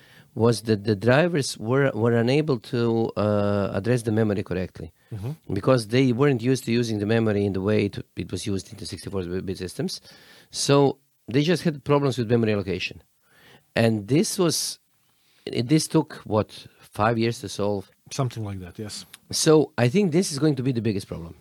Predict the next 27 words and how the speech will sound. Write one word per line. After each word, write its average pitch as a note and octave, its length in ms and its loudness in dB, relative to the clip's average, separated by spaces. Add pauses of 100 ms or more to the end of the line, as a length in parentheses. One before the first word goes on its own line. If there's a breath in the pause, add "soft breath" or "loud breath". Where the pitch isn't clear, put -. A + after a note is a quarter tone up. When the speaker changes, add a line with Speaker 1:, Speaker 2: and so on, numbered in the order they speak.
(120)
Speaker 2:
Mm-hmm. G2+ 160 -8 (640 soft breath)
Speaker 1:
Because C3+ 380 4
you B2+ 280 2
have, D#3+ 400 4 (440)
uh, G#2 360 2
now C3+ 460 4
the G#2+ 880 0
legacy A2+ 840 0
hardware, G2 640 0 (580 soft breath)
uh, G2 800 -4 (140)
that G2+ 160 -4
is F#2+ 120 -6
on A2 80 -2
the G#2 80 -2
market A#2+ 380 0
right G#2 220 -4
now, A2 160 0
or G#2+ 200 0 (480 soft breath)
to A2 60 -16
be A2 100 0
more B2+ 200 2
precise, B2 360 -2
in A2+ 180 -4
the A2 80 0
homes D3+ 520 2
right F2+ 220 -4
now, A2 340 0